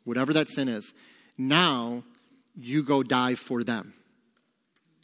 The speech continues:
You die for that person whose sin you can't even stand to think about without puking. But you gotta go give your life for them.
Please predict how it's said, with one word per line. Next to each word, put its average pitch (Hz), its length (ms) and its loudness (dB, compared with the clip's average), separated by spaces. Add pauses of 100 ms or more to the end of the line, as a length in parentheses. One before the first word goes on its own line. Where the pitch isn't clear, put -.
(360)
You 135 200 2
die 147 280 6
for 139 100 -10
that 131 200 0
person 127 440 -2
whose 127 300 -4
sin 131 260 2
you 127 140 -4
can't 131 260 -2
even 120 140 -2
stand 123 320 -4
to 110 40 -2
think 143 240 -2
about 110 260 -6
without 107 260 -8
puking. 101 420 -8 (640)
But 120 120 -6
you 135 120 -2
gotta 147 160 2
go 123 80 -2
give 123 160 -2
your 117 80 -2
life 120 200 -2
for 113 180 -10
them. 101 340 -10